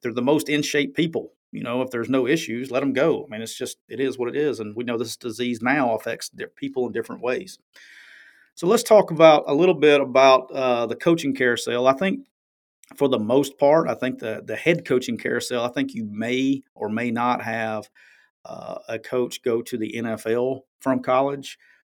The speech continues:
Uh, I think the Urban Meyer thing probably put a little halt to that a little bit. But the one I wanna talk about that's very interesting to me, and it's a very interesting situation, is U C L A. Uh, for the fans out there that don't know,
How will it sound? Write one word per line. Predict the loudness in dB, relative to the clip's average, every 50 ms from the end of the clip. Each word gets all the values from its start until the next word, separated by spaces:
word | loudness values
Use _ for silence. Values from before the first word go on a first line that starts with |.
| _
Uh, | -14 -10 -6 -6 -6
I |
think | -6 -6 -6 -6 -6
the | -4 -2
Urban | 0 0 0 0 -2
Meyer | -2 -2 -2 -2 -4
thing | -4 -6 -8 -8 -4
probably | -2 -2 0 0 -2 -4 -6 -14 _ _ _ _ _ _ _ _ _ _ _ _ _ _
put | -4 -4 -2
a |
little | -2 -2 -2 -4 -4 -6 -12 _ _ _ _ _
halt | _ -6 -2 -2 -2 0
to | 0 0
that | 2 2 2
a | 2
little | 0 0 0
bit. | 2 2 0 0 0 -4 _ _ _ _ _ _ -16
But | -6 0 2 2 2 2 0 -4 _ _ _ _ _ _ _ _ _ _ _ _ -10
the | -2 0 2
one | 2 2 2 2
I | 4
wanna | 4 4 4 4
talk | 6 6 6 6 6
about | 6 2 2 2
that's | 0 -6 0
very | 2 4 6 6 4 4
interesting | 4 2 2 4 4 2 2 2 -2 -4
to | -4
me, | -2 -2
and | -2 -2
it's | -4 -6
a |
very | -10 -8 -4 0 2 2 4 4 2
interesting | 2 2 2 2 0 0 -4 -10 -6
situation, | -4 -6 -4 -4 -4 -4 -4 -4 -4 -6 -8 -10
is | -10 -10 -8 -6
U | -6 -6
C | -6 -8 -8 -8
L | -6 -4 -4
A. | -4 -6 -8 -14 _ _ _ _ _ _ _ _ _ _ _ _ _ -8
Uh, | -4 -4 -2 -4 -4
for | -4 -4 -2
the | -2 -2
fans | -2 -2 0 0 0 0 0
out | 0 0 2
there | 2 0 0
that | 0 -4 -2
don't | -2 -2 -2 -2 -6
know, | -8 -8 -8 -10 -10 -12